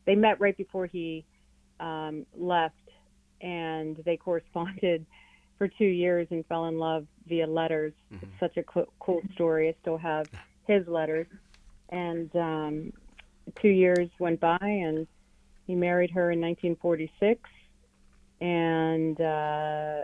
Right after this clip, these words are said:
Speaker 1: he worked in a steel mill for forty-two years thereafter.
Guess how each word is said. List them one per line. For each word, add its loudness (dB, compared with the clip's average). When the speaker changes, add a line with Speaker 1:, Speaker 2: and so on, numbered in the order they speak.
Speaker 1:
he 0
worked 2
in 2
a 0
steel 2
mill 0
for 0
forty-two -2
years 2
thereafter. 0